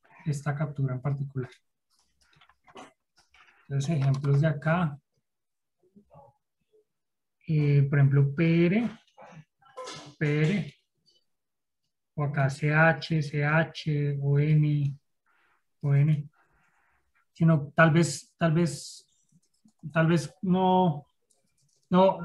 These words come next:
como uno no es, eh, del campo de lingüística, tal vez no, no maneja mucha, mucha esa parte.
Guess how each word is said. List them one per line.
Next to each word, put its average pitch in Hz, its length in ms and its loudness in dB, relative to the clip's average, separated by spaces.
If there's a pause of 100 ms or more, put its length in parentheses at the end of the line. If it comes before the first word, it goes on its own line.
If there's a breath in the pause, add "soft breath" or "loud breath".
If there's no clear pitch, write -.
(260)
como 175 320 8
uno 160 160 8
no 180 220 4
es, 190 320 -2
eh, 185 440 -2 (220)
del 175 220 -2
campo 165 260 2
de 180 80 2
lingüística, 190 720 0 (1200)
tal 147 120 -6
vez 143 140 0
no, 151 380 2
no 156 120 2
maneja 151 400 2
mucha, 156 540 -2
mucha 156 280 -2
esa 147 220 -2
parte. 143 360 -8